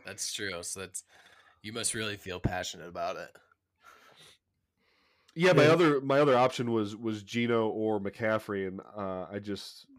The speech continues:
Speaker 2: like, McCaffrey never really
Speaker 1: Yeah.
Speaker 2: had a catastrophic injury.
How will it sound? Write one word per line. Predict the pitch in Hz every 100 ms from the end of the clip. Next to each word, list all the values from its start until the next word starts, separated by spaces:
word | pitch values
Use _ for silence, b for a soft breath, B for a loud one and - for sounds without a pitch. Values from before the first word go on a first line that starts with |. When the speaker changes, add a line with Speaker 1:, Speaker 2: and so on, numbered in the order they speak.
| -
Speaker 2:
like, | 101
McCaffrey | 110 104 123 117 - 110 101 95 95 _ _ _ _ _ _ _ _ _ - 110 127
never | 135 131
really | 120
Speaker 1:
Yeah. | 110
Speaker 2:
had | 127 107
a |
catastrophic | - - 127 117 - 101 101 95
injury. | 92 95 87 98